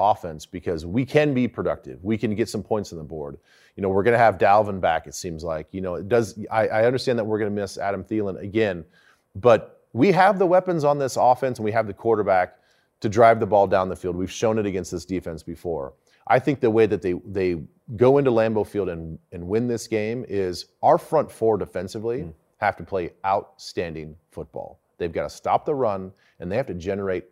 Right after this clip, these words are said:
Speaker 1: a pass rush and harass Aaron Rodgers all game long without bringing five and six guys, without having these crazy blitzes, without having Harrison Smith running all over the field, showing, showing one thing, doing another.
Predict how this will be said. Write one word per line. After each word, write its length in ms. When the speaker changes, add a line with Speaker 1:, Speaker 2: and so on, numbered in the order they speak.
Speaker 1:
a 80
pass 460
rush 340
and 120
harass 720
Aaron 220
Rodgers 400
all 220
game 220
long 320
without 320
bringing 300
five 320
and 100
six 240
guys, 400
without 300
having 360
these 240
crazy 460
blitzes, 560
without 280
having 280
Harrison 460
Smith 300
running 260
all 180
over 160
the 120
field, 440
showing, 460
showing 320
one 200
thing, 240
doing 200
another. 420